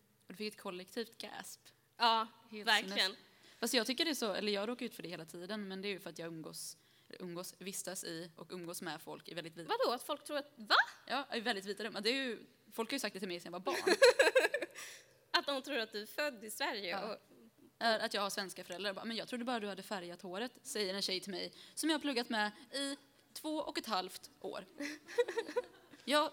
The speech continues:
Speaker 1: trodde bara att du hade färgat håret." Och jag har också pratat jättemycket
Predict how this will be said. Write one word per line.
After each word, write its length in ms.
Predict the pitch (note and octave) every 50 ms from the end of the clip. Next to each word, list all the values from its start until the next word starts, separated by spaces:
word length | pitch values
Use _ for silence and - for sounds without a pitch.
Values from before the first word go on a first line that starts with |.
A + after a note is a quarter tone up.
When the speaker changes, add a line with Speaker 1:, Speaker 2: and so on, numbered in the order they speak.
| - -
Speaker 1:
trodde 240 | - - D4 B3 G3+
bara 240 | G3+ G#3 F#3 F#3 F3+
att 120 | - - -
du 120 | F#3+ F#3
hade 120 | F3+ F3+ F#3+
färgat 480 | - G#3 F#3 F#3 F3 E3+ - - - -
håret." 320 | - D#3+ - - - - - C#4+ A#3+
Och 100 | - G#3+
jag 100 | A3+ A#3
har 120 | A#3+ B3 C4
också 180 | A#3+ - -
pratat 460 | - - C4 C#4 A3+ - - G#3 -
jättemycket 720 | A3+ G3+ C4 C#4 - - F#3+ F#3+ F#3 F#3 - - F#3+ G3+